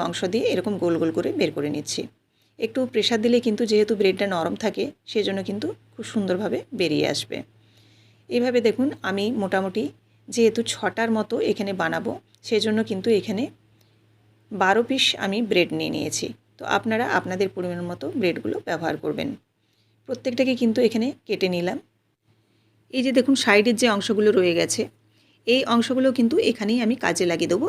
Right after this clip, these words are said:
এই রেসিপির সাথেই। তো এগুলোকে আমি ছোটো ছোটো করে টুকরো করে নেব। করে নিয়ে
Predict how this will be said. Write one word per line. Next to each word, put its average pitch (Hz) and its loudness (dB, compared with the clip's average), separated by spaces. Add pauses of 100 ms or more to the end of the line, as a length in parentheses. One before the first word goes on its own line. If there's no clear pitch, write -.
এই 214 2
রেসিপির 156 0
সাথেই। - -4 (500)
তো - -10
এগুলোকে 262 2
আমি 220 2 (760)
ছোটো 254 -2
ছোটো 226 2
করে 262 2
টুকরো 180 2
করে 190 2
নেব। 190 -2 (200)
করে 214 0
নিয়ে 208 0